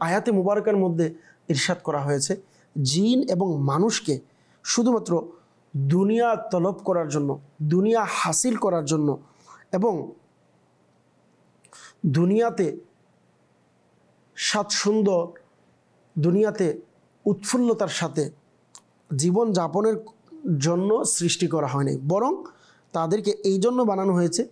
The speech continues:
যে তারা যেন আল্লাহ পাকের ইবাদত করে এবং আল্লাহ পাকের মারিফতকে অর্জন করে। সুবহানাল্লাহ। এভাবে অপর জায়গাতে সূরা মুমিনুন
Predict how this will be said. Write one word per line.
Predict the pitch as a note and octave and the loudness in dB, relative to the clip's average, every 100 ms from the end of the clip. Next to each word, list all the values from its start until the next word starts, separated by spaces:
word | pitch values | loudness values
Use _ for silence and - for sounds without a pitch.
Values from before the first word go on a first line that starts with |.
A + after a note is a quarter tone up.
| _ _ - | _ _ -4
যে | D#3+ | -2
তারা | E3+ E3 E3+ | 0 -2 0
যেন | G3 A3+ | 0 0
আল্লাহ | - E3+ D#3+ | 0 0 0
পাকের | D#3+ E3+ F3+ - | 0 -2 -2 0
ইবাদত | F3 E3 E3+ G3+ | 2 2 0 -2
করে | - G#3 B3 - _ _ _ | -2 -2 -2 -8 _ _ _
এবং | F3 G#3 - - | -2 -2 -2 -2
আল্লাহ | D#3+ F3 B3 B3+ | 0 2 0 -2
পাকের | G#3 E3 - A3 A3+ - _ _ | -2 -2 0 -2 -2 -16 _ _
মারিফতকে | D#3 D#3+ D3+ D#3 D3+ D3 G3 - | 2 2 2 -2 -4 -4 -6 -2
অর্জন | D3+ - A#2+ | -4 -4 -12
করে। | - A#2+ - _ _ _ _ _ _ _ _ _ - | -14 -20 -20 _ _ _ _ _ _ _ _ _ -10
সুবহানাল্লাহ। | - B2+ D3 A#2 C#3 C#3 - _ | -8 -6 -6 -6 -8 -12 -16 _
এভাবে | G3+ C4 A3 F3 - - | -2 0 0 -4 -8 -6
অপর | - G#3+ B3+ | -4 0 0
জায়গাতে | G#3+ F#3 F3+ G3+ G3+ F3+ - | 2 0 0 0 0 0 -4
সূরা | - G3 F3+ | -2 0 0
মুমিনুন | E3 F#3+ G3+ F3 F3 F#3+ G#3+ F3+ G3 | 2 0 2 2 4 4 2 2 -4